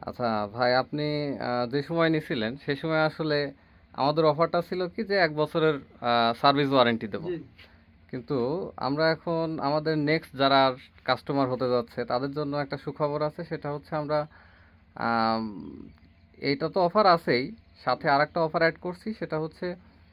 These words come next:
Speaker 1: আহ, একটা পারসন, যে কোনো ভাই একটা ডিভাইস নিল, নেওয়ার পরে এক মাস ইউজ করবে, এক মাসের মধ্যে যদি সে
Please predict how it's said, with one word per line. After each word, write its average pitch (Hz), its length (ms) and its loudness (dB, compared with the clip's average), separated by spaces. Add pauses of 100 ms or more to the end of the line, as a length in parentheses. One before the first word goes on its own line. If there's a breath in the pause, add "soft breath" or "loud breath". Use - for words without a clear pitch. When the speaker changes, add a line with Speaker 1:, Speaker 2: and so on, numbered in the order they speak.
(420 soft breath)
Speaker 1:
আহ, 120 640 -2
একটা 156 240 -2
পারসন, 180 640 0
যে 165 140 2
কোনো 170 220 0
ভাই 139 360 4
একটা 147 240 -4
ডিভাইস 139 400 4
নিল, 139 280 2
নেওয়ার 135 280 0
পরে 139 260 0
এক 156 180 0
মাস 147 180 -2
ইউজ 139 220 0
করবে, 160 320 -2
এক 143 120 2
মাসের 151 300 -2
মধ্যে 175 300 -2
যদি 175 360 -6
সে 175 260 0